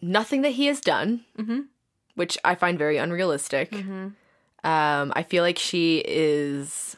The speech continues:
Speaker 1: putting together the pieces in a way that feels good for her and doesn't make sense to me. I mean, I, I think she is maybe just reckoning with, like, all this shitty, s-,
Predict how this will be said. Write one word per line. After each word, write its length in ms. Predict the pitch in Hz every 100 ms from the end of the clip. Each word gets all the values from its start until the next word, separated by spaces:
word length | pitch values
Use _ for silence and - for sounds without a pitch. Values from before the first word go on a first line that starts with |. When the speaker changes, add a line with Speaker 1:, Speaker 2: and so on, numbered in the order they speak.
| -
Speaker 1:
putting 280 | 277 330 349
together 340 | 254 233 233
the 120 | 220
pieces 420 | 214 214 - 196
in 80 | 185
a 80 | 170
way 400 | 156 156 156 156 - _
that 320 | 170 160 - -
feels 400 | - - 240 277
good 180 | - 202
for 200 | - 240
her 240 | 254 294 349 -
and 480 | 170 165 160 160 165
doesn't 240 | 220 277
make 160 | 262 254
sense 260 | 262 254 -
to 80 |
me. 280 | 240 196 175 -
I 100 | 233
mean, 140 | 226
I, 240 | - -
I 40 | 269
think 140 | 320
she 140 | 302 269
is 260 | - 208
maybe 220 | 190 196
just 160 | 185 160
reckoning 400 | 160 202 208 180
with, 160 | 175 165
like, 100 | 151
all 140 | 165
this 240 | 185 -
shitty, 480 | - - - 175 220
s-, 180 | 208 -